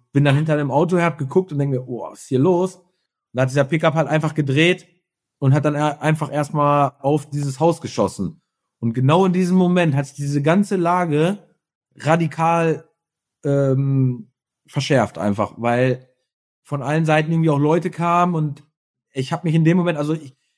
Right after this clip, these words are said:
ich bin komischerweise ruhig geblieben, also, ne, also, weil ich dachte, ey, du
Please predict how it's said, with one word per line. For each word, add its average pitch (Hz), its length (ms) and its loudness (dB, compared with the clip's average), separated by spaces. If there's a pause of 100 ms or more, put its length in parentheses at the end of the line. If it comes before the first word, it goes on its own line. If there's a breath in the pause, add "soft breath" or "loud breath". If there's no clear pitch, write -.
(120)
ich 131 180 -10
bin 208 300 4
komischerweise 196 1000 -2
ruhig 185 340 2
geblieben, 143 460 0
also, 147 500 -2 (440)
ne, 170 220 0
also, 143 300 0
weil 139 440 -2
ich 147 120 0
dachte, 160 260 -2
ey, 160 140 2
du 135 120 -2